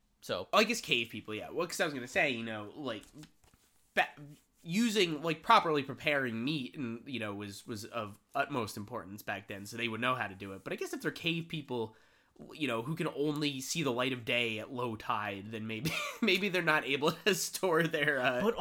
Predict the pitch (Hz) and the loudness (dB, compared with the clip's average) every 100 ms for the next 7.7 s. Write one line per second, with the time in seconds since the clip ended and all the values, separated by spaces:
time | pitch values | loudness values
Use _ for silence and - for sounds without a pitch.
0 | 202 220 170 156 180 143 220 240 185 220 | 4 4 8 8 8 6 4 4 6 6
1 | 139 - 160 160 - 156 156 170 220 - | 4 2 2 2 4 2 4 2 2 2
2 | 285 247 208 202 190 185 196 - 233 247 | 0 2 2 2 2 0 0 0 2 2
3 | 160 131 127 120 117 123 131 135 123 113 | 2 0 2 0 -2 -4 -4 0 0 -2
4 | 82 - _ _ - 165 127 95 - _ | -8 -18 _ _ -6 -2 -2 -4 -12 _
5 | 151 165 156 123 120 151 170 123 98 95 | -2 2 2 0 -4 2 4 4 0 -8
6 | - 113 104 - - 147 147 - - - | -4 -4 -4 0 2 8 8 8 8 8
7 | 135 117 254 - - - - | 8 2 2 6 8 8 8